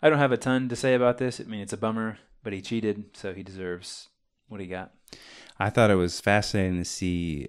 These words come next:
Speaker 2: uh, you know, McCutchen was never happy about moving from center to right,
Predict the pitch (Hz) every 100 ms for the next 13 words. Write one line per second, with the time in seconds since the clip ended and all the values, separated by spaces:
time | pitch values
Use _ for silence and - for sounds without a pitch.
0 | - - - 98 95 90 117 117 104 82
1 | 95 85 76 87 98 95 95 92 98 98
2 | 107 - _ _ _ - 101 - 104 101
3 | 95 95 92 95 104